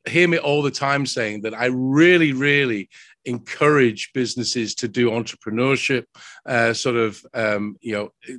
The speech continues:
programs in their own businesses, you know, a-, as such to, to really give the employees the chance to, to be entrepreneurial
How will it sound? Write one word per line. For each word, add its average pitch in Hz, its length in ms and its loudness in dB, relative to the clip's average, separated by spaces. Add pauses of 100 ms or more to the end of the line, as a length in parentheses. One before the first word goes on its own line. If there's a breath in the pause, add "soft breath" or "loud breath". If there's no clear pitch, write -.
(120)
programs 127 640 2 (180)
in 127 180 0
their 113 300 -2
own 139 520 2 (340 soft breath)
businesses, 135 680 -2 (340 loud breath)
you 135 80 0
know, 123 120 4 (240)
a-, 117 180 -4
as 110 80 -6 (140)
such 135 300 -4
to, 127 80 0 (160)
to 131 80 -2
really 123 280 2
give 117 260 0
the 107 460 0
employees 127 800 0
the 101 100 -10 (160)
chance 123 400 -2
to, 117 80 0 (440 loud breath)
to 120 60 -2
be 135 540 2 (200)
entrepreneurial 165 880 2